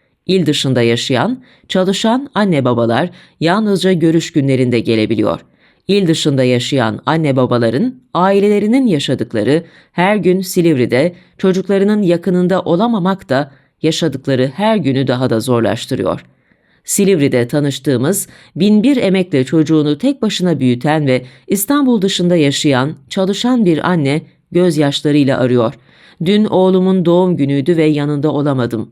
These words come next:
diyerek. Oğlu hem çalışıp hem okumaya çalışarak kendine bir gelecek yaratmaya çalışırken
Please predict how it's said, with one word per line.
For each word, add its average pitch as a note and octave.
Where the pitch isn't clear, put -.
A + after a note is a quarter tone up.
diyerek. G#2+
Oğlu G3
hem C4+
çalışıp F3
hem F#3
okumaya E3+
çalışarak C#3
kendine G3
bir G3+
gelecek E3+
yaratmaya B2
çalışırken D3+